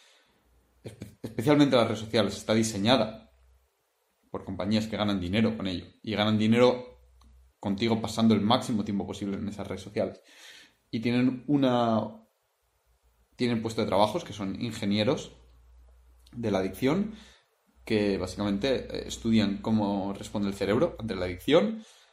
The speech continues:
y diseñan las mejores estratagemas para maximizar esa adicción y que pases el máximo tiempo posible en estas redes sociales.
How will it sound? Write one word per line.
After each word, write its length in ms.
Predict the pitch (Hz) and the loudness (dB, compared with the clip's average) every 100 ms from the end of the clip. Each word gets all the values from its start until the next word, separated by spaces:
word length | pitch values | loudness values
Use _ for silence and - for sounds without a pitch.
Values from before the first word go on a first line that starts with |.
| _ _ _ | _ _ _
y 880 | - 143 127 127 123 117 110 107 - - _ _ _ _ _ _ _ _ _ _ - | 2 6 6 6 4 6 6 4 -2 -14 _ _ _ _ _ _ _ _ _ _ -8
diseñan 500 | 143 113 117 120 123 | -4 0 2 4 4
las 100 | 110 | 2
mejores 280 | 110 113 110 | 0 -2 -2
estratagemas 600 | - 113 110 123 135 165 | 0 -2 0 0 0 0
para 300 | - 98 92 90 - - - | 0 2 2 0 -4 -10 -10
maximizar 540 | 117 110 113 98 101 | -8 -6 -4 -2 -2
esa 140 | 98 101 | -2 -4
adicción 420 | 101 - 131 151 | -2 0 2 2
y 40 | |
que 120 | 113 | -2
pases 260 | - 95 104 | -6 -8 -6
el 80 | 95 | -4
máximo 320 | 101 101 98 | -4 -4 -6
tiempo 240 | 101 95 | -6 -8
posible 460 | - - 90 90 - _ _ _ _ _ _ - | -8 -10 -8 -10 -12 _ _ _ _ _ _ -8
en 540 | 101 87 82 65 - 85 | -4 -4 -6 -10 -12 -12
estas 220 | - 95 | -10 -10
redes 160 | 85 87 | -10 -10
sociales. 500 | - - - - | -12 -12 -12 -18